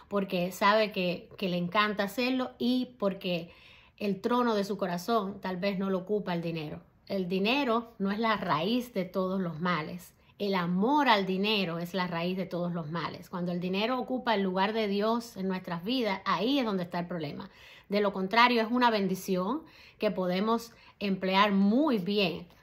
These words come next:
en la obra de Dios para bendecir a otros y para vivir la vida que Dios quiere que vivamos, porque yo creo que Dios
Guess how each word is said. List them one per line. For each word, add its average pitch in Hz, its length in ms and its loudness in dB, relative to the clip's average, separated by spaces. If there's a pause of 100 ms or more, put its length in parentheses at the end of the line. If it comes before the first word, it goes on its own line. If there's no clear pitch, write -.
(340)
en 202 160 2
la 180 160 4
obra 214 200 6
de 196 120 4
Dios 240 240 2
para 190 180 2
bendecir 175 460 -2
a 214 140 6
otros 247 380 2
y 226 100 0
para 196 200 2
vivir 196 260 2
la 233 120 4
vida 240 240 2
que 190 100 0
Dios 196 180 0
quiere 208 240 -2
que 190 80 -4
vivamos, 226 420 0
porque 180 260 -4
yo 185 120 -4
creo 202 220 -4
que 202 120 -2
Dios 214 540 0